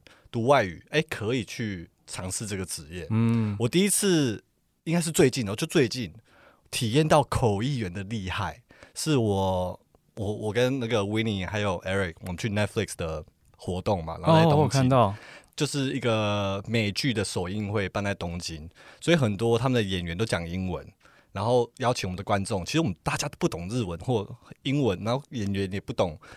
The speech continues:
Speaker 1: 很多日文，然后每一个演员旁边就排一个口译员，然后我觉得他超强的是，
Speaker 2: 哇。
Speaker 1: 演员可以讲，比如说两三分钟的英文，然后都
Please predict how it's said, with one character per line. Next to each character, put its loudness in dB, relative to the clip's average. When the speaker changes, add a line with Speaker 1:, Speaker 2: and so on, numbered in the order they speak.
Speaker 1:
很 -4
多 2
日 0
文， -4
然 2
后 6
每 6
一 4
个 6
演 2
员 -2
旁 -2
边 0
就 2
排 -4
一 -4
个 -4
口 -10
译 -10
员， -10
然 4
后 10
我 10
觉 4
得 4
他 -8
超 2
强 -2
的 -4
是， -4
Speaker 2:
哇。 -8
Speaker 1:
演 6
员 6
可 4
以 8
讲， 2
比 -2
如 2
说 4
两 0
三 4
分 4
钟 4
的 2
英 2
文， 0
然 -6
后 -2
都 2